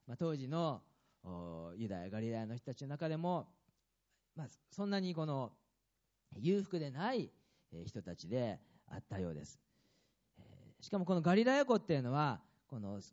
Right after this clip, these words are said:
えー、海面、海のレベルよりも二百十二メートルですかね。あの、すごい低いところにあるんですね。で、イエス様が育った同じな、ガリラヤのナザレという町はもう少し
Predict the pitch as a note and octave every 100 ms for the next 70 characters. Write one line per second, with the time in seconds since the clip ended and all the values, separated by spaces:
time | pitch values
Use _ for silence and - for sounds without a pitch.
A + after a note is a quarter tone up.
0 | _ _ _ - E3 F3+ - F#3 G3+ G#3
1 | G3 F#3+ F#3 E3+ - _ - - _ _
2 | _ _ - - F3+ E3 C3+ A2 F#2 F#2
3 | A2 G#2 G#2 G2+ A#2 C#3+ B2+ B2 D3 F3
4 | E3+ F#3 D#3 D#3 F3+ F3+ F#3 F3 F#3 F#3+
5 | C#3 G#2+ F2+ F#2 G#2+ - _ _ F2+ G2
6 | F3+ G3+ - D4+ C4+ F3 C3+ G#2 F2 D2+
7 | C#3 F#3 F#3+ _ _ _ E3+ G3+ C#4+ C4
8 | A#3+ A3+ A#3 A3 G#3 G3+ G3 - E3+ A#2+
9 | D#3+ G3+ A3 G#3+ G#3 G#3 - _ _ _
10 | - G#2 E3 G3 G#3 G3+ G3+ G#3 F3+ G#3
11 | C4 C4 A3+ G3 E3+ D#3 C3+ C3+ D#3 F3+
12 | C4+ E4+ C4+ D#3